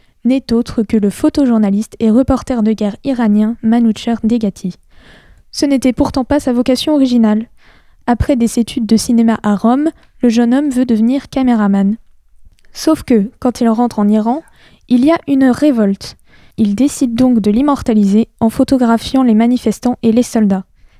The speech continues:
C'est ainsi qu'il commence à travailler pour l'A F P et qu'il remporte le prix du World Press en mille neuf cent quatre-vingt-quatre. Cependant, ces photos dérangent dans son pays. Le jeune reporter est alors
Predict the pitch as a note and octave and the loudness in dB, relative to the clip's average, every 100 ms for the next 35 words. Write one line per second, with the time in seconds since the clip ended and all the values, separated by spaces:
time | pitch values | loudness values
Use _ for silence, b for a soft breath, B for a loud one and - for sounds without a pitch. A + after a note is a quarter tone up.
0 | _ - C4+ B3 - D#4 - A3+ - A#3+ | _ -4 0 0 -2 -4 -4 -6 -2 0
1 | C4 C#4 - G#3+ - B3+ B3+ B3+ C4+ G#3 | 0 -4 -6 -6 -2 0 2 0 0 0
2 | G#3 B3+ A#3+ - B3+ - A3 - G#3 A3 | 2 2 0 -2 -2 0 -2 0 0 0
3 | B3+ C4+ - G#3 G3 - C4 G3+ G#3+ A#3+ | 0 -2 0 0 0 -2 -2 -2 0 -2
4 | - - A#3+ B3 - A3 G#3 B3 A#3+ G#3 | -4 -6 -6 -6 -6 -2 0 2 0 -2
5 | B3+ - - A3+ G3+ G3 F#3 - - _ | -4 -6 -2 -2 0 -2 -8 -12 -20 _
6 | _ _ - - D4+ C4+ C4 D4+ C4+ A#3+ | _ _ -6 -2 0 0 -2 -4 -6 -4
7 | B3 - C#4+ B3+ A#3+ G#3 G3 G#3 G3 G3+ | -4 -2 0 0 0 0 -2 -4 -4 -2
8 | G#3+ G3 - _ _ _ A#3+ A#3+ C4 B3 | -2 -2 -8 _ _ _ -2 0 0 0
9 | A#3+ A#3+ - B3+ A3 G#3 G3+ | 0 -2 -2 -2 0 0 -2